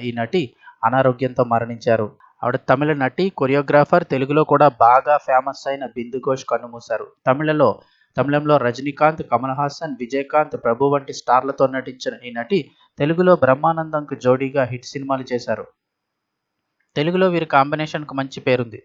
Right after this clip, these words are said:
దాదాపు ఐదు వందల వ-, సినిమాల వరకు నటించిన ఈ సీనియర్ నటి ఆర్థిక సమస్యలు, అనారోగ్యంతో మరణించడం చాలా బాధాకరం. రీసెంట్‌గా వచ్చిన ఇంటర్వ్యూలో, ఇండస్ట్రీలో అన్నీ పోగొట్టుకున్నామన్నారు.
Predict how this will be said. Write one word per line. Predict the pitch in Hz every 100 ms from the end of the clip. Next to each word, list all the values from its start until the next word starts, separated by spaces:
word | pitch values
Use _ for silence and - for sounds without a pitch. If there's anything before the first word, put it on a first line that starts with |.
| 120
దాదాపు | 131 185 175 139
ఐదు | 131 143
వందల | 147 143 139
వ-, | 135
సినిమాల | 131 143 143 165
వరకు | 156 156 156
నటించిన | 151 147 147 147
ఈ | 139 123
సీనియర్ | - 131 151 147
నటి | 156 180 156 - - _ -
ఆర్థిక | 131 156 170
సమస్యలు, | 165 156 156 - 147 156
అనారోగ్యంతో | 127 139 147 139 143 139 139
మరణించడం | 135 135 135 143 139
చాలా | 131 123 120
బాధాకరం. | 127 123 120 117 110 - _ _ _ -
రీసెంట్‌గా | 156 165 160 165
వచ్చిన | 160 156 151
ఇంటర్వ్యూలో, | 147 127 147 151 151 147 104
ఇండస్ట్రీలో | 131 151 160 - 175 170 175 123
అన్నీ | 123 151
పోగొట్టుకున్నామన్నారు. | 160 135 127 135 143 143 127 123 123 117 107